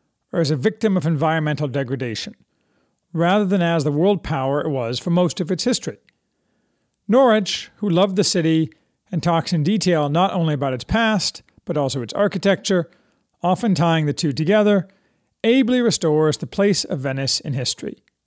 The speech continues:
And in so doing, he manages to both be interesting and to show us viable alternatives to the dead end into which liberal democracy has led us. Venice is very old,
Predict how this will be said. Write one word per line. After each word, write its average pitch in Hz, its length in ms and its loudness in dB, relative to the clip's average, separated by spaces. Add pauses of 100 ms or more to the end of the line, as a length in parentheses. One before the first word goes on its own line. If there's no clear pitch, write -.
(600)
And 156 120 -4
in 120 100 -8
so 120 220 -4
doing, 190 500 2 (320)
he - 120 -8
manages 165 480 0
to - 100 -6
both 165 300 0
be - 140 -4
interesting 214 640 0 (280)
and 156 120 -2
to 147 80 -2
show 156 260 0
us 127 100 -2
viable 185 520 2
alternatives 160 760 0 (420)
to - 80 -18
the 160 100 0
dead 180 260 2
end 160 300 0
into 156 240 -4
which 135 360 -4 (200)
liberal 175 340 4
democracy 143 720 -2 (500)
has 135 220 -4
led 120 200 -4
us. - 320 -6 (1700)
Venice 240 440 2
is 214 160 0
very 170 320 2
old, 127 440 -4